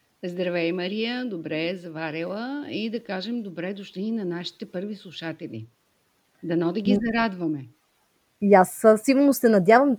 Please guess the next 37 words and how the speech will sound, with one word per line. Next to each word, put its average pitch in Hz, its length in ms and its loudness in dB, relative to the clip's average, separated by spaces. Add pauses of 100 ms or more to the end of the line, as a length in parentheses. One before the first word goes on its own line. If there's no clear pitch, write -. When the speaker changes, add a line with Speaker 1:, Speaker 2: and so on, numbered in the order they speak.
(100)
Speaker 2:
и 214 120 4
вярвам, 220 340 8
че 240 140 -4
ще - 200 -4
им 208 140 6
бъде 208 180 8
много 202 240 6
интересен 202 500 6
и 196 100 2
полезен 190 380 6
нашият 190 420 2
разговор. 180 540 4 (560)
Ние 233 320 8
сега 208 280 6
ще 220 180 6
разберем 196 460 8
от 170 80 0 (100)
теб, 220 160 6 (200)
ам, 220 440 2 (560)
обща 220 340 6
прогноза 247 680 4 (280)
за 208 180 4
това 262 200 4
какво 285 280 0
ни 302 100 4
очаква 254 320 2
през 208 180 0
две 208 160 4
хиляди 202 300 -2
двадесет 202 420 0
и 180 160 -6
първа, 208 420 2
защото 226 720 -4
много 247 320 2
от 208 340 -2
нашите 202 460 0
читатели 240 680 2